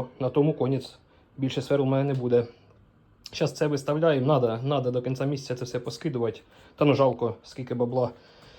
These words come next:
Куплялось воно, кстати, по десять злотих за кілограм на прийомки, щоб ви не думали, що тут по одному, по два злотому таке продають. Це ж сталь, не те, що надо, це ж інструментальна, чи яка вона там.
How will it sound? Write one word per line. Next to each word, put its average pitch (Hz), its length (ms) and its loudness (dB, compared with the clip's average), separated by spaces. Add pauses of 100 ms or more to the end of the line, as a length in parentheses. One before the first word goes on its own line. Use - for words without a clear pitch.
(460)
Куплялось 151 460 4
воно, 143 140 0
кстати, 135 280 -2
по 139 100 -4
десять 135 260 -2
злотих 135 240 -4
за 131 120 -4
кілограм 139 360 0
на 113 60 -2
прийомки, 117 400 -2
щоб 120 140 -8
ви 123 80 -2
не 123 80 0
думали, 123 300 2
що - 80 -12
тут 123 160 -10
по 131 100 -2
одному, 127 300 -2
по 127 80 -8
два 123 160 0
злотому 120 340 -2
таке 123 200 -2
продають. 123 540 -4 (320)
Це 156 140 0
ж 151 100 -4
сталь, 143 280 2 (180)
не 123 120 -4
те, 135 100 -2
що 135 140 -8
надо, 113 240 -2
це 117 140 -4
ж - 160 -8
інструментальна, 135 600 -2
чи 127 120 -6
яка 123 160 -2
вона 120 160 0
там. 117 200 -6